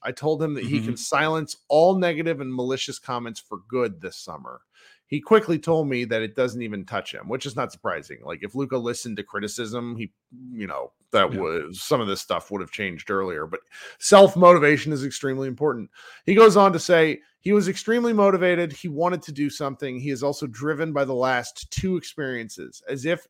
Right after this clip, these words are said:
Speaker 1: he would like to make amends for the result at Eurobasket in twenty, twenty twenty-two, even if he was not to blame for the wasted opportunity.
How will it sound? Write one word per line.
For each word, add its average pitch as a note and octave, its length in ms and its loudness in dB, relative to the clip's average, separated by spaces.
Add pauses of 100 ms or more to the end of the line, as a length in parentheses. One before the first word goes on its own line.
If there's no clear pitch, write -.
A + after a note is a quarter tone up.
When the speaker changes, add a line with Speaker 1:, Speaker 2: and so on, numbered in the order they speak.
Speaker 1:
he E3+ 300 -10
would C#3+ 300 -6
like C#3+ 300 -2
to - 120 -12
make C#3+ 200 -6
amends C3+ 440 -4
for - 160 -10
the B2 120 -8
result A#2+ 480 -6
at - 100 -14
Eurobasket C3+ 800 -6
in B2+ 100 -16
twenty, B2+ 380 -10
twenty C#3 220 -12
twenty-two, B2 580 -12 (380)
even D#3+ 260 -4
if E3 120 -6
he E3+ 280 -6
was B2+ 180 -6
not C3+ 220 -2
to C#3 80 -12
blame B2 320 -4
for - 80 -20
the A#2+ 80 -6
wasted G#2 420 -6
opportunity. G2+ 1000 -8